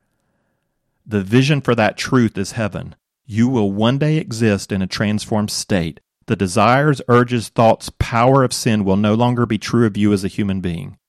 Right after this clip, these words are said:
Sin may be natural to the fallen human state. It is not natural to God's conception of what it means to be whole as a human being.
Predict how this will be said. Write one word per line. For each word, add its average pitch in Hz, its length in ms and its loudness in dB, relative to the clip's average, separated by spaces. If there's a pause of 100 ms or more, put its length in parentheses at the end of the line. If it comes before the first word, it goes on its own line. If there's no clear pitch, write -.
(520)
Sin 156 420 0
may 127 160 0
be 113 180 0
natural 117 460 0
to 117 140 -6
the 98 100 -2
fallen 151 400 2
human 90 260 -2
state. 90 460 -8 (220)
It 110 120 0
is 101 160 0
not 139 360 2
natural 107 420 0
to - 160 -6
God's 117 480 0
conception 117 800 -2
of 101 300 -6
what 127 160 2
it 135 100 -8
means 113 300 -2
to 120 100 -8
be 98 120 -4
whole 113 600 4 (340)
as 110 200 -2
a - 20 -2
human 107 420 0
being. 95 440 0